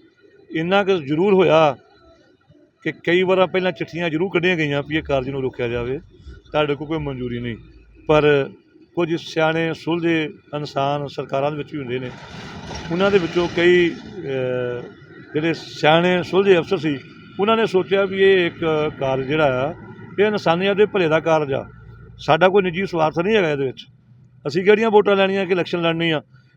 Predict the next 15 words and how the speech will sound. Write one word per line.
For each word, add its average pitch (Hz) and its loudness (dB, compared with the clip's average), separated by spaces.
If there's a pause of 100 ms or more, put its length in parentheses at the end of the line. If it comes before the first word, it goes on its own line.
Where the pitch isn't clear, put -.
(180)
ਇਹ 220 2
ਤੇ 233 0
ਜਿਹੜੀਆਂ 226 4
ਇਲਾਕੇ 190 4
ਦੀਆਂ 220 0
ਸੰਗਤਾਂ 180 -2
ਨੇ, 208 0
ਉਹਨਾਂ 226 0
ਨੂੰ 220 -2
ਸਵਾਲ 156 2
ਕਰਕੇ 180 -2
ਪੁੱਛੋ 170 0
ਵੀ 220 -8
ਉਹਨਾਂ 208 -2
ਨੂੰ 185 -2